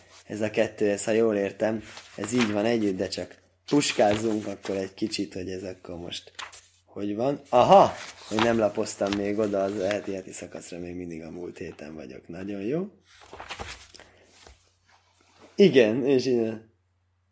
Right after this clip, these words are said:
Moáb síkságánál, a Jordánnál, Jerikó mellett, mondván. Ezt érdekes, ezt eddig nem vett észre. Ál járdén jeréhaj. Úgy hangzik, azt mondja, ál jád jeréhaj.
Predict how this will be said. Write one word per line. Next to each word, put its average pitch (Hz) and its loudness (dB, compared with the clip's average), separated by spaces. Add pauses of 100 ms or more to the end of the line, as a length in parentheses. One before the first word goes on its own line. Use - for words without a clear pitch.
(480)
Moáb 170 10
síkságánál, 135 2
a - -4
Jordánnál, 123 0
Jerikó 107 -4
mellett, - -4
mondván. 92 -4 (1800)
Ezt - -6
érdekes, 120 4
ezt 117 -4
eddig 110 -2
nem 104 -4
vett 95 -6
észre. 98 -8
Ál 131 2
járdén 113 2
jeréhaj. 95 -4
Úgy 123 2
hangzik, 113 -8
azt 101 -8
mondja, 107 -6
ál 113 -2
jád 117 2
jeréhaj. 87 -10